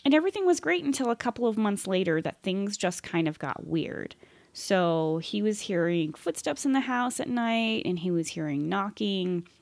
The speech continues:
And I think probably still at this point, he wasn't a full believer, but he just was like, "Well, this isn't, this is different."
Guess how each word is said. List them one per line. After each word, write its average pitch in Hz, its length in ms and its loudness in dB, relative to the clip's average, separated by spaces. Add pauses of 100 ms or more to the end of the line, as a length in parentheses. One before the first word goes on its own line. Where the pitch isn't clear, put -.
(520)
And 208 140 -2
I 202 60 2
think 302 300 0
probably 247 360 2
still 190 240 -2
at 180 120 -4
this 180 140 -4
point, 180 380 -2
he - 160 -4
wasn't 175 540 -2
a - 40 -10
full 165 320 -4
believer, 156 480 0
but 175 200 -2
he 160 100 0
just - 340 -6
was 151 180 -10
like, - 220 -6
"Well, 302 120 0
this 330 200 -2
isn't, 175 360 -4
this 269 180 -6
is 170 120 -4
different." - 600 -6